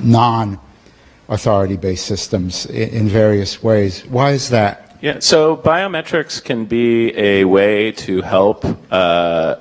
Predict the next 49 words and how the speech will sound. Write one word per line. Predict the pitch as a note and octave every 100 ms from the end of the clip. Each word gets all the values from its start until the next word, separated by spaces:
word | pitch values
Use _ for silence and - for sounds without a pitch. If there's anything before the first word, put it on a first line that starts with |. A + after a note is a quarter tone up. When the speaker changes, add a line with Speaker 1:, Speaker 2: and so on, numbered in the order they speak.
| -
Speaker 2:
identify | F2 E2 F#2 G2 - F#2+ F#2 F#2+
who | G#2 G#2+ G2 G2 F#2+ F#2+ -
an | F2+ F2+
individual | F#2 E2+ E2+ E2+ D#2+
is. | F2 G#2+
It | A2+
can | - F2
be | E2+
one | E2+ E2+
of |
the | E2+
tools | - F2+ E2+ E2
used | E2+ F2+ F2
for | - F2+ E2+ -
identification. | D#2+ E2+ E2+ D#2 - E2+ - C3 C#3+ - - - - -
Um, | G2 F#2 F#2 F2+ -
you | F#2+
know, | F2+
you | F2+ F#2 F#2 F#2 F#2 F#2 F#2 - - -
have | - A#2+ -
to |
be | F#2+
careful | F2+ - C3 - B2
about | F#2+ F#2+
that | F#2 F2 F2+ -
for | F#2+
a |
couple | - G2+
of | F#2+
reasons. | F2 F2 F2+
One | F#2 G2
is | F#2
you | F#2+
have | G#2+ -
to | G2
have | F2+
already | F#2 F2 F2 - -
somehow | - G2 F#2 F#2+ E2+
had | - - F#2+ F#2+ F2+
that | F2 -
piece | F#2+ F#2+
of | E2+
biometric | E2+ E2+ E2+ - F2+ - E2+ -
data | F2 E2+
associated | D#2 - F2 E2+ F2 E2+ E2
with | E2+ -
the | E2+ D#2
identity, | D#2 E2+ E2+ D#2 D2+
right? | D2+ D#2 E2+